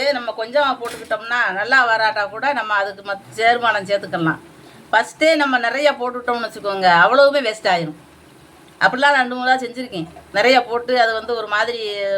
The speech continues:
அமுங்கி போயிருந்த உடனே எண்ணெயை குடிச்சு போயிருந்துச்சு. அப்ப நம்ம ஃபர்ஸ்ட் போட்ட அத்தனையுமே நமக்கு சாப்பிட்றதுக்கு ஒரு இதா இரு-, எண்ணெய், எண்ணெயா இருந்துச்சு. அதனால தான் இப்ப நான் குறைச்சி போட்டுட்டு அதுக்கப்புறமா சட்னி நிறைய நம்ம போட்டுருவோம். எண்ணெய் எப்பயுமே நம்ம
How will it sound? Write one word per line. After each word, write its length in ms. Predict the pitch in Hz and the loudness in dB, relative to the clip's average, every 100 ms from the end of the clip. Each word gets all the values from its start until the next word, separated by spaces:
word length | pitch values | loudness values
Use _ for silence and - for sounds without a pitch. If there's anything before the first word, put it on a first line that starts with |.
| 185 - - - - 170 | -6 -14 -20 -20 -4 -2
அமுங்கி 260 | 220 269 247 233 | 0 -2 -4 -2
போயிருந்த 380 | 226 220 - 208 | -2 -2 2 4
உடனே 280 | 208 226 202 208 269 - - - - - 202 | 4 4 4 4 2 -6 -20 -20 -20 -2 2
எண்ணெயை 200 | 262 285 | 4 2
குடிச்சு 240 | 240 - 240 | 0 -10 -6
போயிருந்துச்சு. 440 | 226 208 185 165 165 - - - - - - - - | -2 -2 -4 -8 -12 -20 -20 -20 -20 -20 -20 -20 -4
அப்ப 100 | 196 262 | 0 2
நம்ம 140 | 247 - | 0 0
ஃபர்ஸ்ட் 320 | 220 262 247 | -2 -2 0
போட்ட 180 | 254 269 - | 2 2 0
அத்தனையுமே 520 | - 269 269 262 302 277 | 0 2 2 4 4 4
நமக்கு 260 | 240 226 226 | 2 0 0
சாப்பிட்றதுக்கு 500 | 214 247 240 226 214 | 0 0 -4 -8 -8
ஒரு 100 | 196 190 190 | -4 -4 -2
இதா 120 | 226 | -2
இரு-, 160 | 196 180 | -2 -4
எண்ணெய், 240 | 185 240 196 | -2 0 0
எண்ணெயா 300 | 190 240 240 240 | 0 2 2 2
இருந்துச்சு. 340 | 185 165 - - - - - - - - - - - - 196 | -2 -12 -14 -20 -20 -20 -20 -20 -20 -20 -20 -20 -18 -4 0
அதனால 320 | 220 269 262 | 0 2 0
தான் 120 | 285 | 0
இப்ப 120 | 269 233 | -2 -2
நான் 160 | 214 214 | -2 0
குறைச்சி 280 | 233 254 254 220 | 0 -2 -6 -6
போட்டுட்டு 380 | 233 220 262 320 - | -6 -4 -2 0 2
அதுக்கப்புறமா 500 | 202 240 240 247 247 240 | 0 -2 -2 -2 -2 -2
சட்னி 260 | 190 214 | -2 -2
நிறைய 140 | 202 214 | -2 2
நம்ம 160 | 190 175 | 0 -2
போட்டுருவோம். 380 | 185 165 170 170 | -8 -6 -4 0
எண்ணெய் 220 | 214 302 262 | 2 2 2
எப்பயுமே 260 | 262 269 240 | 0 -2 -2
நம்ம 160 | 220 | -2